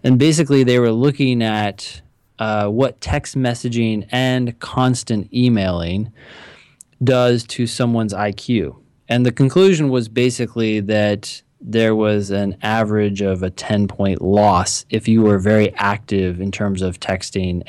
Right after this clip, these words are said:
and constant emailing. Now, of course, there's a whole correlation causation problem maybe here, but they found that for women, they lost on average of five points, and for whatever reason, <laughs> men lost fifteen points. So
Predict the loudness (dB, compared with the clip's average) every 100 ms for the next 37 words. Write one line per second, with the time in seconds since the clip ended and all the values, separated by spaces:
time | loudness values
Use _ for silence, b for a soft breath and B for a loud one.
0 | -6 -6 -6 -4 -4 -4 -8 -4 -4 -4
1 | -8 -12 -16 B B B -2 -2 0 0
2 | 0 -2 0 -2 -2 -2 -4 -2 -4 -6
3 | -6 -4 0 -2 -2 -4 0 0 2 2
4 | 0 0 0 0 0 2 2 0 -4 B
5 | B B -4 -2 0 2 2 2 0 -2
6 | -6 -20 _ -4 0 4 4 4 4 2
7 | 2 2 0 -2 0 0 -2 -4 -2 0
8 | 0 -2 -4 -4 -6 -8 -6 -2 2 2
9 | 0 0 4 4 4 4 2 2 0 0
10 | -2 -2 -4 -4 -4 -4 -6 -2 0 0
11 | -2